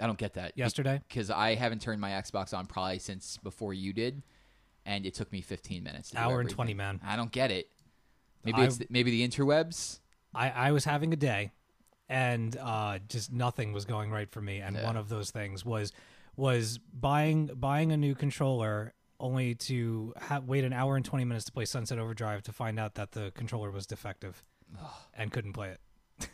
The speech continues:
Speaker 2: So
Speaker 1: Ugh. I've bought defective controllers before. Where'd you get it from?
Speaker 2: I got it from GameStop.
Speaker 1: Yeah, you just take it
Speaker 2: It was,
Speaker 1: back.
Speaker 2: uh, it was one of the, oh, I did. I got a new one this morning, and I,
Speaker 1: Yeah.
Speaker 2: that's how I was able to play Sunset. But, uh,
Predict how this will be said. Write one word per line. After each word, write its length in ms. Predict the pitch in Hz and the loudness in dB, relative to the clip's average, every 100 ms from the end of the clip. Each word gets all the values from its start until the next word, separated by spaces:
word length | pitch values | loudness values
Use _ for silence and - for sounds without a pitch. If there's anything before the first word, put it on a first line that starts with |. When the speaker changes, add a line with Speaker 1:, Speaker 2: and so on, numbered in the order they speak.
| - _ _ - | -16 _ _ -8
Speaker 2:
So 140 | 98 | -6
Speaker 1:
Ugh. 180 | 92 95 - - - - - | -6 -8 -14 -20 -20 -14 -4
I've 100 | 147 | 0
bought 180 | 147 95 | 0 0
defective 360 | 101 95 - 87 | -4 -8 -8 -12
controllers 380 | 95 92 95 | -10 -10 -10
before. 240 | 92 - 95 | -12 -8 -4
Where'd 160 | 117 | -4
you 80 | 120 | -4
get 100 | 139 | -6
it 60 | 123 | -8
from? 260 | 95 92 - - - | -10 -12 -14 -14 -4
Speaker 2:
I 40 | |
got 120 | 131 | -2
it 40 | 214 | 0
from 120 | 202 | 0
GameStop. 460 | 175 214 - 78 - - | 0 -2 -4 -12 -16 -10
Speaker 1:
Yeah, 140 | 104 | -6
you 60 | 98 | -6
just 160 | 120 | -6
take 100 | 147 | -8
it 40 | 135 | -2
Speaker 2:
It 40 | |
was, 300 | 131 113 - | 2 2 0
Speaker 1:
back. 100 | - | -4
Speaker 2:
uh, 220 | 131 131 | 0 0
it 40 | 127 | 2
was 140 | 131 | 0
one 100 | 135 | 0
of 60 | 139 | 0
the, 60 | 139 | 4
oh, 80 | |
I 60 | 151 | 4
did. 260 | 151 90 - | 4 0 -4
I 80 | - | -2
got 140 | 139 131 | 0 2
a 20 | |
new 100 | 123 | 0
one 220 | 110 107 | 0 -4
this 220 | 107 - | -6 -6
morning, 320 | 120 101 92 | -6 -6 -6
and 100 | 95 | -6
I, 100 | 92 | -6
Speaker 1:
Yeah. 40 | 95 | -8
Speaker 2:
that's 160 | 95 101 | -8 -6
how 120 | 107 | -4
I 20 | |
was 160 | 95 104 | -4 -6
able 160 | 92 | -6
to 80 | 98 | -8
play 160 | - 95 | -10 -8
Sunset. 380 | - 95 104 95 | -8 -8 -8 -4
But, 140 | 113 | 0
uh, 160 | 107 | 0